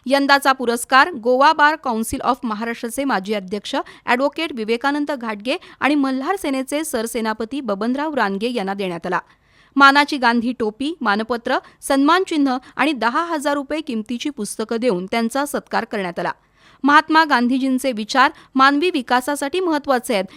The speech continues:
असं बबनराव रानगे यांनी नमूद केलं. तर जगाला सत्य आणि अहिंसेचा संदेश देणाऱ्या महात्मा गांधींचे विचार समजून घेऊन जगणं गरजेचं आहे,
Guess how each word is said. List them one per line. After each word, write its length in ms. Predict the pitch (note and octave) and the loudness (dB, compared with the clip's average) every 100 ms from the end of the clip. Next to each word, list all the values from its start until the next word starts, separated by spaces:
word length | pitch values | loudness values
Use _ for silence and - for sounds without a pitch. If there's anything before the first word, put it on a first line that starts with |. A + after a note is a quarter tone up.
| - | -2
असं 300 | A#3+ - D#4 | 0 2 2
बबनराव 480 | B3+ A3+ C#4 D4 D#4 | 2 -2 -2 0 0
रानगे 340 | C4 G#3+ G#3+ | 0 0 -2
यांनी 200 | B3+ G#3 | -4 -4
नमूद 260 | A#3 G3+ F3 - | -2 -4 -6 -6
केलं. 160 | F3+ - _ _ - - | -6 -6 _ _ -10 -2
तर 100 | C#4 | 0
जगाला 440 | B3+ B3+ D4+ E4+ G4 | 0 2 2 2 0
सत्य 380 | D4+ C4 - | -2 -6 -4
आणि 180 | D#4 E4 | -2 0
अहिंसेचा 600 | F4+ A#3 C4+ C#4+ D4+ F4+ | -2 0 -2 -4 -2 -2
संदेश 420 | G4+ E4+ C#4+ C#4+ | 0 0 0 0
देणाऱ्या 420 | B3 A#3+ A#3 B3 C#4+ | -2 -2 0 0 0
महात्मा 480 | C4 G#3+ C4+ D4+ | 0 -4 -2 -2
गांधींचे 500 | D#4+ A3+ G#3+ B3 A#3+ | 0 -2 -2 -4 -4
विचार 360 | A3+ G3 A#3+ C4+ - - - | -6 -4 2 0 0 -18 -6
समजून 500 | D4+ D4 D4 F#4+ F4+ | 0 0 0 -2 -2
घेऊन 240 | E4 E4+ A4+ A3 | -2 -4 -4 -4
जगणं 340 | F#3+ B3+ C4+ F4+ C4+ | -2 0 0 0 0
गरजेचं 420 | B3+ B3+ F#4+ D4+ | -2 -2 -2 0
आहे, 100 | A#3 | -2